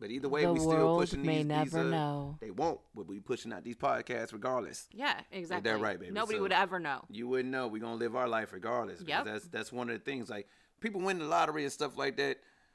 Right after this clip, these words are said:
Speaker 1: Like, you know, you got those states where it's like, "Look, I don't,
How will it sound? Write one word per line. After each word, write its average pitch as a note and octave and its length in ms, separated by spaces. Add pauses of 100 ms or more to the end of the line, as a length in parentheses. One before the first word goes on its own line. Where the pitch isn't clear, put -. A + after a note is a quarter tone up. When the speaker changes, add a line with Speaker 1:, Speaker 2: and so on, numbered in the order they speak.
(240)
Speaker 1:
Like, F3+ 140
you C4 60
know, A#3+ 100
you F3 100
got E3 160
those C3+ 160
states B2+ 500
where A#2 460
it's G#2+ 200
like, G2+ 280
"Look, A2 240 (320)
I C3 120
don't, D3+ 100